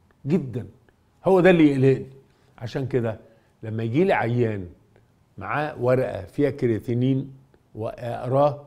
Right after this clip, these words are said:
لا قيمة لهذا الرقم إلا لما أعيده.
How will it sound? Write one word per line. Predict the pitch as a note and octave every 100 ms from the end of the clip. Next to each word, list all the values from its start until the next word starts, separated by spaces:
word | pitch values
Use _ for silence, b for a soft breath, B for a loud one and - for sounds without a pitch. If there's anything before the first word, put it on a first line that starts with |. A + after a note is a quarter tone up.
| -
لا | D#3 F#3+
قيمة | - - C#4 A#3 D#3 D3
لهذا | C3+ C#3+ C3+ A#2
الرقم | B2 C3+ - - -
إلا | C#3+ C#3
لما | C3
أعيده. | A#2 B2 G#2+